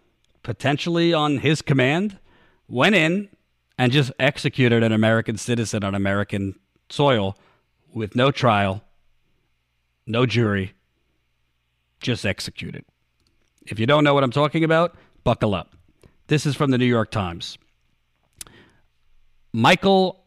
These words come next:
Reinhall was on the run. A few days after a shooting left a far-right Trump supporter dead on the streets of Portland, Oregon,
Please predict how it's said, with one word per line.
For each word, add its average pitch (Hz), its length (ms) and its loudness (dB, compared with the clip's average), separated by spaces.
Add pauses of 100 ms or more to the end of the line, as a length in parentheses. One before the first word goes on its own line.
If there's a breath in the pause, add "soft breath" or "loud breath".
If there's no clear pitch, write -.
Reinhall 107 920 0 (1120)
was 123 200 -2
on 127 200 2
the 117 100 -2
run. 92 340 -4 (440)
A - 40 -8
few 196 240 2
days 190 300 2
after 160 320 0
a 135 60 2
shooting 117 640 -2
left 131 340 0
a 127 80 0
far-right 156 880 2 (120)
Trump 147 260 0
supporter 110 480 0
dead 107 420 2
on 110 180 -2
the 101 80 -2
streets - 360 -4
of 101 100 -8
Portland, 139 360 0
Oregon, 101 420 0